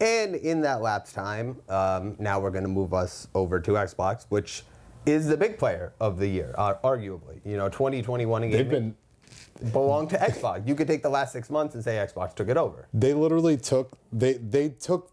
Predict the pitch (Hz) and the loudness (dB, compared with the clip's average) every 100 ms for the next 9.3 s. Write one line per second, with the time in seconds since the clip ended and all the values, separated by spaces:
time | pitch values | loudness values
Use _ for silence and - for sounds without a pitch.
0 | - 123 131 120 143 135 123 123 - 131 | -12 -4 0 2 2 0 0 -2 -4 -4
1 | 120 120 117 110 107 95 95 95 76 - | -2 0 0 2 0 0 -2 -4 -4 -8
2 | - 113 110 95 - 85 87 98 117 156 | -2 2 2 0 -4 -6 -6 0 2 2
3 | 113 90 - 147 147 151 147 - 180 175 | -2 -4 -4 0 2 2 -2 0 0 2
4 | 139 131 123 110 143 147 139 127 127 120 | -2 -6 -4 2 2 2 0 0 -2 -2
5 | 113 123 117 104 113 110 110 107 113 98 | -2 -2 -2 -2 0 0 0 0 0 0
6 | 101 101 113 120 127 - - - 127 123 | 0 2 2 2 -2 -10 -10 -2 0 2
7 | 120 117 131 123 123 120 117 117 - 120 | 2 2 2 2 2 2 2 -2 -2 -2
8 | 113 110 - 117 98 101 92 98 101 90 | 0 -2 0 0 0 -2 -2 -6 -6 -4
9 | 90 69 | -4 -6